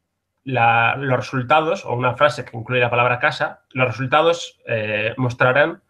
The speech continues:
pues, una serie de artículos y de páginas web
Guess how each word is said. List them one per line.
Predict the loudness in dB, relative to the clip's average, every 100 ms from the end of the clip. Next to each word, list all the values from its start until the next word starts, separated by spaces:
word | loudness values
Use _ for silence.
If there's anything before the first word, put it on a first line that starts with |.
| _ _ _
pues, | -14 -14 _ -2
una | 2 2
serie | 2 2 2 0
de | -2 -4 -2
artículos | 0 0 -2 -6 -4 -4 -4 -8
y | -12 -6
de | -2
páginas | -2 -2 0 0 2
web | 0